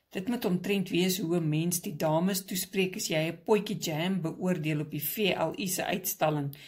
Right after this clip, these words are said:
daar in Beaufort Wes. "As dit darm nou nie die oorlede ryk Karoo boer se vrou is, die nie, wil ek my naam nie hê nie." "Maak 'n knak,"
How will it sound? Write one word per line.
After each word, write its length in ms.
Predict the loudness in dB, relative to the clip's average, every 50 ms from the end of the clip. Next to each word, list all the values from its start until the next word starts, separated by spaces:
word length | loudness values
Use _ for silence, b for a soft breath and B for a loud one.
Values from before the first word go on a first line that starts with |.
| B B B -2
daar 300 | 2 4 4 4 4 2
in 160 | 0 -2 -2
Beaufort 400 | -2 -2 -2 -2 -4 -6 -8 -6
Wes. 420 | -4 -2 -2 -2 -2 -4 -4 -6 -8 _ _ _ _ _ _ _ _ _ _ _ _ _ _ _ _ _ _ b b b b b b b b b b b b
"As 200 | -2 0 0 0
dit 160 | 0 0 2
darm 320 | 4 4 4 2 2 2
nou 140 | 2 2 2
nie 180 | 2 2 2 2
die 180 | 0 -2 -2
oorlede 560 | 0 0 0 0 0 0 0 2 2 2 0 0
ryk 380 | 2 2 2 2 2 2 -2
Karoo 420 | -2 -2 0 0 0 2 2 2 2
boer 240 | 2 0 0 0
se 120 | -2 -2 -4
vrou 440 | -4 -4 -2 0 0 0 0 0 -2
is, 160 | -2 -2 -2 0
die 200 | 2 4 4 4
nie, 360 | 4 2 0 -2 -6 B B B B B B
wil 240 | -6 -4 -4 -6 -4
ek 380 | -4 -2 -2 -2 -4 -10 -12 -8
my 160 | -6 -6 -6
naam 460 | -4 -4 -4 -2 -2 -2 -2 -2 -2
nie 180 | -4 -2 -2 -4 -4
hê 100 | -4 -4
nie." 260 | -6 -8 -10 -12 -16 _ _ _ _ _ _ _ _ _ _ _ _ _ _ _ _ _ _ _ _ _ _ _ _ _ _ _ _ _ _ _ _
"Maak 240 | 2 4 4 6 6
'n 100 | 4 4
knak," 560 | 6 6 8 10 10 10 8 4 -4 -16 -20